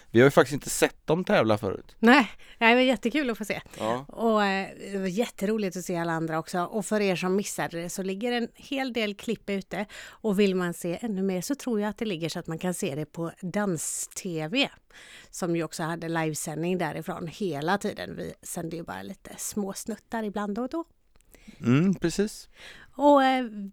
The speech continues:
Speaker 2: dessutom så har vi ju faktiskt varit och tränat med Claes och Ann-Katrin Bergström
Speaker 1: Ja,
Speaker 2: igår.
Speaker 1: de, eh,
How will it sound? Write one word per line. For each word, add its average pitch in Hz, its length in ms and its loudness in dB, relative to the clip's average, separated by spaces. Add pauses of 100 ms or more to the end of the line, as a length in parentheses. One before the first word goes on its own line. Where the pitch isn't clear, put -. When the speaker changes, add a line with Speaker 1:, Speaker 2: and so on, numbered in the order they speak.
(400)
Speaker 2:
dessutom 226 640 4
så 196 300 4 (340)
har 175 560 2
vi 190 60 2
ju 180 180 2
faktiskt - 380 -6
varit 185 220 -4
och 175 80 -2
tränat 180 380 -2
med 170 120 -2
Claes 190 360 -4
och 170 60 -2
Ann-Katrin 156 680 -4
Bergström 208 840 0 (360)
Speaker 1:
Ja, 165 400 8
Speaker 2:
igår. 123 140 -6
Speaker 1:
de, 160 280 8
eh, 165 200 8